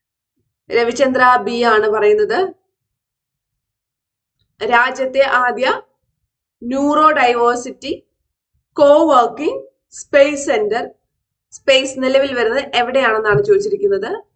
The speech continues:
കൊച്ചി ഇൻഫോ പാർക്ക്, തിരുവനന്തപുരം ടെക്നോ പാർക്ക്, കൊച്ചി ഗ്ലോബൽ പാർക്ക്, യു എസ് ടി തിരുവനന്തപുരം. ആൻസർ നോക്കാം അല്ലെ? ഓപ്ഷൻ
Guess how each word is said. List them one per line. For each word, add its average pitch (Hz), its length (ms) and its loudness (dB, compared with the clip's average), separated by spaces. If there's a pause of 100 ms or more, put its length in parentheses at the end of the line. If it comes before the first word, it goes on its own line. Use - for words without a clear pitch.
(680)
കൊച്ചി 233 260 -2
ഇൻഫോ 262 300 -4 (100)
പാർക്ക്, 254 540 -2
തിരുവനന്തപുരം 240 640 -6
ടെക്നോ 240 320 -10
പാർക്ക്, 240 500 -2 (440)
കൊച്ചി 247 240 -6
ഗ്ലോബൽ 226 400 0
പാർക്ക്, 226 480 -2
യു 226 140 -2
എസ് 214 220 -4
ടി 226 80 -8
തിരുവനന്തപുരം. 175 640 -6 (3500)
ആൻസർ 233 360 -4
നോക്കാം 202 280 2
അല്ലെ? 214 360 -2 (1300)
ഓപ്ഷൻ 240 380 0